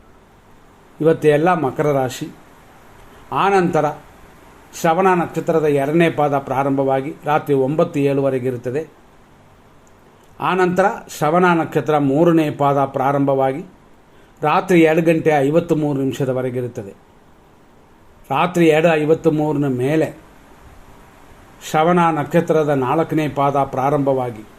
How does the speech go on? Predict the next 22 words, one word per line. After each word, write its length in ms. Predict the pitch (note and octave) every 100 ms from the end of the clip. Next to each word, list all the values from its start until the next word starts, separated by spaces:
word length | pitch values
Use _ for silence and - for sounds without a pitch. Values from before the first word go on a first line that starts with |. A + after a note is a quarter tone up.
| - - - - - - - - - - -
ನಾಳೆಯವರೆಗೂ 1000 | C3+ E3 F#3+ F#3 E3 D3+ C#3+ D3 G#3 - - - _ - -
ಇದೇ 280 | E3 F3+
ನಕ್ಷತ್ರ 480 | F3 C#3+ - C#3 C3+
ಬರುತ್ತದೆ. 480 | B2+ A#2+ G#2+ G#2+ G2+ - - _ _ _ _ _ -
ನಾಳೆಯವರೆಗೂ 680 | B2+ D#3+ E3+ D#3+ D#3 E3 F#3
ಹಂಗೆಂತಂದರೆ 640 | D3 C#3+ D3 C#3 C#3 F#3+
ನಾಳೆ 300 | E3 D3 D#3
ಎಷ್ಟು 260 | D3 C#3+ D#3+
ಗಂಟೆಯವರೆಗೂ 640 | D3 C#3+ C#3 C3 B2+ B2
ಅಂತ 200 | B2 A#2 D#3+ G3 - _ - - _ -
ನೋಡ್ಬಿಡೋಣ. 460 | C#3+ D3+ C#3+ C#3+ F#3+ B3+ - - _ - - -
ಬೆಳಗ್ಗೆ 440 | C#3+ E3+ G3+ G3+ F#3
ಎಂಟು 260 | E3 F3
ಗಂಟೆ 340 | E3+ E3+ D3+ F3+
ಮೂವತ್ತೆಂಟು 580 | E3 D#3 E3+ E3+ D3 D3+
ನಿಮಿಷ 260 | C#3+ C#3 F#3 F3
ಏಳು 220 | C#3 D3+ C#3+
ಸೆಕೆಂಡ್, 400 | C#3 B2 B2+ A#2 -
ಅಂದರೆ 340 | B2+ C#3 F3+ D3
ನಾಳೆ, 420 | A2 C3+ C3+ A2+ -
ಅಂದರೆ 320 | B2 C#3 G3
ಬುಧವಾರಕ್ಕೆ, 680 | F3 C#3 C3+ C3+ A#2+ -